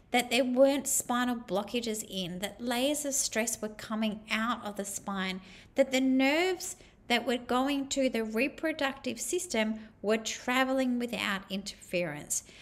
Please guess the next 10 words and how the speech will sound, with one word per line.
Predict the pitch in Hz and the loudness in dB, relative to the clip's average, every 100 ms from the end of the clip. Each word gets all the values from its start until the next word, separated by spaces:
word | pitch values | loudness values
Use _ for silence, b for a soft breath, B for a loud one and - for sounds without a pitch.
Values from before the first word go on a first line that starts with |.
| B | B
So | - 320 294 254 | 0 2 2 2
that's | 254 302 480 - | 6 6 4 -2
how | 311 302 | 2 2
I | 294 277 | 2 0
supported | - - - 240 220 220 | 0 -2 -6 -4 -4 -4
people. | - 220 214 190 | -4 -4 0 0
It | 165 | 0
wasn't | 220 269 330 302 - | 4 4 4 -4 -4
saying, | - 262 233 | 0 2 2
"Hey, | 226 302 330 254 254 | 4 6 8 6 4